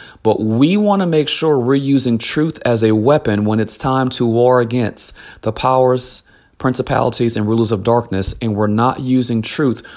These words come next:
to rip apart those we have been called to love and our neighbors. Edom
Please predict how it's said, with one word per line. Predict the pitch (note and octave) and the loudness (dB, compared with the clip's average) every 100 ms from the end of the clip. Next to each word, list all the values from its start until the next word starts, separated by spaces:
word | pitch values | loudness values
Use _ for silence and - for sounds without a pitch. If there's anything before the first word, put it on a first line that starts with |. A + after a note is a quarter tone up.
| - | -14
to | - - A#2 G#2 G#2 | -4 0 0 0 2
rip | B2+ D3 - | 4 2 0
apart | C#3 C3 - B2 G2 - - - - | -2 -2 0 2 2 -2 -16 -16 -10
those | G2+ G2+ A#2 C3+ C3+ A2 | -2 4 4 4 2 -2
we | A#2 A#2+ | -4 -2
have | B2+ G#2+ | -2 -2
been | G2+ F#2+ | -4 -6
called | - D3 A#2+ F2 F#2 - | -2 2 2 2 -2 -2
to | A2+ | -2
love | G#2 B2 A2 F#2+ F#2 - - - - | 2 2 4 2 -2 -10 -20 -16 -6
and | G#2+ | -2
our | G#2 G#2+ | 0 0
neighbors. | G#2+ A2+ F2 F#2+ - - - _ _ _ _ _ _ _ _ - - - _ - | 0 0 0 -4 -6 -8 -16 _ _ _ _ _ _ _ _ -20 -18 -20 _ 0
Edom | C3+ D#3+ A2 G2+ G2 | 2 4 2 -2 -8